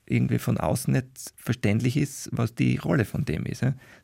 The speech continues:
Die erste Geige hat meistens eine Melodie, ich spiele zweite Geige, also, und führe das ganze Workshop, also können Sie mich auch nicht ganz ignorieren. <laughs> Und dann gibt's noch das Cello, das irgendwie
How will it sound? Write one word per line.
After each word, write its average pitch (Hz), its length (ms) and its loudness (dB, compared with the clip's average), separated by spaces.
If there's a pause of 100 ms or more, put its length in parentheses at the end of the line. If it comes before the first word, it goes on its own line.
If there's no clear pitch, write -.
Die 107 200 4
erste 117 340 2
Geige 107 380 2
hat 107 160 0
meistens 104 360 0
eine 107 100 2
Melodie, 107 540 2
ich 120 100 2
spiele - 200 -2
zweite - 320 -2
Geige, 110 420 2
also, 101 340 0 (720)
und - 200 -4
führe 104 340 2
das 98 120 -2
ganze 95 260 0
Workshop, 113 380 0
also 101 280 0 (140)
können 101 240 2
Sie - 80 -2
mich 95 80 4
auch 98 60 2
nicht 117 160 0
ganz 110 160 0
ignorieren. 117 440 4 (420)
<laughs> - 420 -10
Und 101 160 2
dann 107 120 2
gibt's - 240 0
noch 107 140 2
das - 200 -2
Cello, 123 420 4 (300)
das 101 180 2
irgendwie 95 340 4